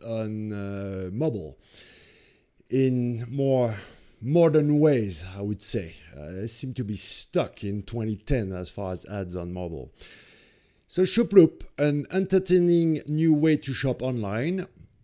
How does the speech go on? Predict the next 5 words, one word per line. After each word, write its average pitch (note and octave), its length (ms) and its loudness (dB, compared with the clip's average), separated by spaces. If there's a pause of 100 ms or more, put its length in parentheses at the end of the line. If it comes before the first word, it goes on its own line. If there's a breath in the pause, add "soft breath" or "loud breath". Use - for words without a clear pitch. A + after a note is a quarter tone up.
(360)
It's C3+ 720 0
nothing C3 420 -4
new, C#3 380 2
uh, F#2 300 -6
Google. G2 500 -4